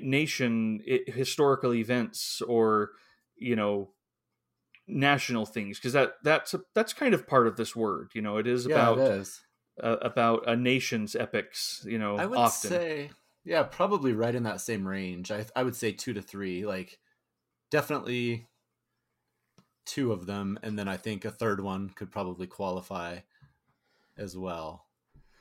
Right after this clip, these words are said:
Speaker 1: See, and I'm on probably two, maybe three as well on that
Speaker 2: Mm-hmm.
Speaker 1: one.
Speaker 2: Yeah.
Speaker 1: Um, how about,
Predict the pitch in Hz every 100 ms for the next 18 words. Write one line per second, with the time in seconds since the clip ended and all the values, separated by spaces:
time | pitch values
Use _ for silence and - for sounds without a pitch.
0 | _ - 143 156 185 180 151 123 - 147
1 | 151 156 139 127 123 - - - 131 120
2 | 113 113 113 110 113 110 107 104 - 104
3 | 107 98 98 98 90 92 95 - - 107
4 | 110 120 120 120 127 120 _ _ - -
5 | _ _ _ _ _ _ - 104 117 113
6 | 107 101 101 _ _ _ _ _ _ -
7 | 139 156 175 170 143 139 135 131 -